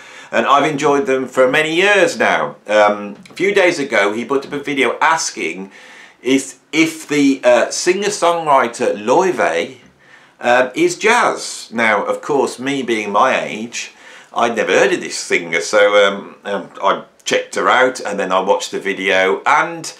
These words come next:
in that video, for me, a lot of the things I've been discussing about the gatekeeperingness of jazz is quite apparent in this video. And throughout the video, it's quite apparent to Adam, who keeps sort of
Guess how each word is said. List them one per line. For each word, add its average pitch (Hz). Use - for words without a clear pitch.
in 214
that 208
video, 190
for 127
me, 139
a 123
lot 180
of 196
the 196
things 190
I've 156
been 139
discussing 123
about 113
the 90
gatekeeperingness 110
of 95
jazz 85
is 123
quite -
apparent 151
in 110
this 98
video. 85
And 123
throughout 208
the 220
video, 139
it's -
quite 208
apparent 117
to 131
Adam, 147
who 127
keeps 170
sort 147
of 135